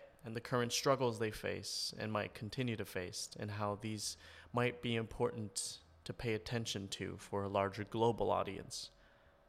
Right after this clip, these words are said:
and how the way they deal with this is also important. A brief explanation will also be dedicated to some observation I had, uh,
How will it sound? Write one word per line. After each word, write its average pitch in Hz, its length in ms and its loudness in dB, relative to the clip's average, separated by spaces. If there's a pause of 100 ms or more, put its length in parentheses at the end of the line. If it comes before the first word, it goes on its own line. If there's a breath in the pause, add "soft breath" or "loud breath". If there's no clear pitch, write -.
(160)
and 113 140 2
how 101 400 4
the 107 80 2
way 107 160 4
they 107 120 4
deal 127 300 4
with 117 220 2
this - 420 -4
is 107 100 -4
also 120 340 2
important. - 640 -10 (1600)
A 131 80 6
brief 127 240 4
explanation 113 640 2
will 107 80 4
also 107 240 2
be 101 120 0
dedicated 98 640 0 (640 loud breath)
to 98 420 2
some 101 300 2
observation 107 680 2
I 104 80 2
had, 104 500 0 (160)
uh, 92 340 0